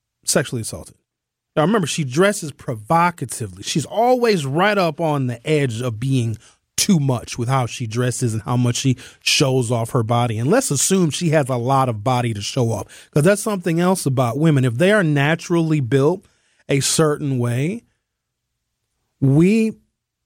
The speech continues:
relegate them to being sexually promiscuous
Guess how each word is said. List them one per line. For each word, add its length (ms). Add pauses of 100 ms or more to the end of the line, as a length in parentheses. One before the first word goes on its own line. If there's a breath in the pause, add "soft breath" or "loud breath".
(240)
relegate 760
them 340
to 180
being 380
sexually 720
promiscuous 920